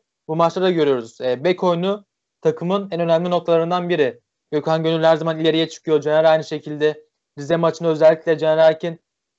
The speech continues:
e, pardon, Gökhan Gönül doksan dakika boyunca her fırsatta ileriye çıkmıştı. Koşular yapmıştı.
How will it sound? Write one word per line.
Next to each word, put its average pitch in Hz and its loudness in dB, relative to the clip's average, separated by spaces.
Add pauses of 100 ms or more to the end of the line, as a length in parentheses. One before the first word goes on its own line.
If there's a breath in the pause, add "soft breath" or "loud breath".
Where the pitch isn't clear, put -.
(140)
e, 131 -4
pardon, 151 0
Gökhan 151 -2
Gönül 156 -2
doksan 156 0
dakika 170 -2
boyunca 151 -4
her 180 0
fırsatta 165 -2
ileriye 160 -2
çıkmıştı. - -10 (220)
Koşular 160 2
yapmıştı. 160 -2